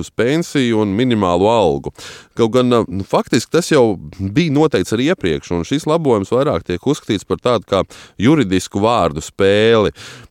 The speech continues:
Jaunie grozījumi piešķir arī parlamentam tiesības izvirzīt premjera kandidatūru. Grozījumi arī piešķirt prezidentam papildu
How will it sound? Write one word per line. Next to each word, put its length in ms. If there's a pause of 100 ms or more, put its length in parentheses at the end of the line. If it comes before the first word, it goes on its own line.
(100)
Jaunie 560
grozījumi 400
piešķir 400
arī 240
parlamentam 680
tiesības 440
izvirzīt 540 (260)
premjera 480
kandidatūru. 840 (460)
Grozījumi 640
arī 160
piešķirt 480
prezidentam 720
papildu 400